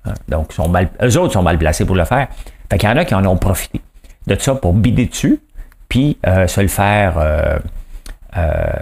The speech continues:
créditer. Parce que, mettons que je viens pour acheter une maison. Je dis, « OK, parfait, t'as moi pour un million. » La ville a dit, « Non, non, non, non, on va le prendre, moi. »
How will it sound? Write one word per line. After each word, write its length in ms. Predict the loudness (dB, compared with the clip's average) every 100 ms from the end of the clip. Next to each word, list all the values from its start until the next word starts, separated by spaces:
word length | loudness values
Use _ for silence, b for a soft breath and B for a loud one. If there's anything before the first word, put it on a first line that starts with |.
| -4
créditer. 520 | 0 0 0 -2 -2
Parce 160 | -2 -2
que, 100 | 0
mettons 280 | 0 2 2
que 80 | 2
je 80 |
viens 120 | 2 0
pour 140 | 0
acheter 220 | 0 0
une 80 | 0
maison. 280 | 2 0 -2 -6 _ -20 _ _
Je 140 | -6 -2
dis, « 80 | 0
OK, 200 | 0 0
parfait, 340 | 0 0 0
t'as 120 | 2
moi 160 | 2 2
pour 120 | 0
un 60 | 2
million. » 320 | 2 0 -2 b b b b
La 60 | 0
ville 180 | 2 2
a 80 | 2
dit, « 140 | 2
Non, 140 | 2 2
non, 120 | 2
non, 140 | 2
non, 240 | 2 2 2
on 40 |
va 120 | 2
le 60 | 2
prendre, 320 | 2 2 2
moi. » 240 | 2 0